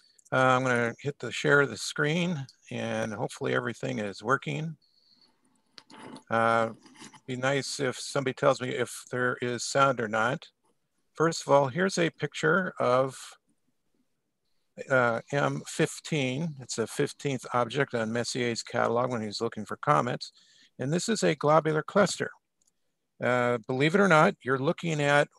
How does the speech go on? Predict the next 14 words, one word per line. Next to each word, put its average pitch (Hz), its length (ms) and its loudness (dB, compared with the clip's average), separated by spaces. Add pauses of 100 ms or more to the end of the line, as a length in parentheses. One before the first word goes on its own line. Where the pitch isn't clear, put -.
(100)
over 151 460 2
one 135 260 2
hundred 143 420 -2
thousand 131 760 2
stars 117 840 2 (120)
all 123 320 2
put 120 160 -8
together. 113 400 0 (720)
Reason 151 240 -4
we're 156 160 0
using 151 320 -4
this 151 220 -4
as 143 180 -2
a, 127 160 -2